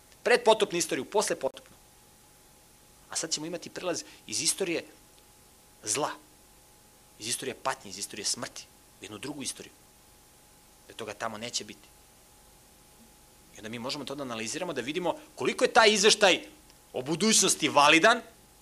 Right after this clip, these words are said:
onoliko koliko budemo testirali onoga, ono što se dešavalo u prošlosti.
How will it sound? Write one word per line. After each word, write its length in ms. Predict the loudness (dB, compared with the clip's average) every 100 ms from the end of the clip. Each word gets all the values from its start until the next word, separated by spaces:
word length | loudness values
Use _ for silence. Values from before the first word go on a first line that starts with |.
| -20 -20 -16
onoliko 380 | -8 -4 -4 -4
koliko 320 | -6 -6 -8
budemo 260 | -8 -10
testirali 480 | -12 -12 -10 -8 -10 -12 -20 -16
onoga, 320 | -12 -4 -4 -6 -14
ono 120 | -10
što 120 | -8
se 100 | -8
dešavalo 320 | -4 -4 -4 -6
u 20 |
prošlosti. 440 | -6 -6 -8 -14